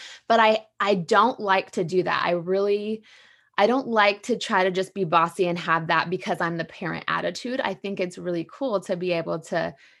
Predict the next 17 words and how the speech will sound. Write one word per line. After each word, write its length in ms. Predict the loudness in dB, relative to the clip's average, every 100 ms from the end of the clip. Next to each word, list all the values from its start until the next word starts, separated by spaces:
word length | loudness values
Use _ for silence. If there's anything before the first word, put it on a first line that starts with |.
| _
speak 520 | -20 -20 -10 -8 -2
that 200 | 2 2 0
into 260 | -4 -4
them. 300 | 0 2 0 -2
And 100 | -6
especially 680 | -6 0 2 2 -2 -2
for 180 | -2 -2
the 80 | -2
kids 320 | -4 -4 -4
who 180 | -2 -2
really 300 | -2 -2 -2
need 300 | -4 -4 -2
that, 200 | -2 0
right? 200 | 0 0 2
All 180 | 2 2
of 140 | 2
our 280 | 2 2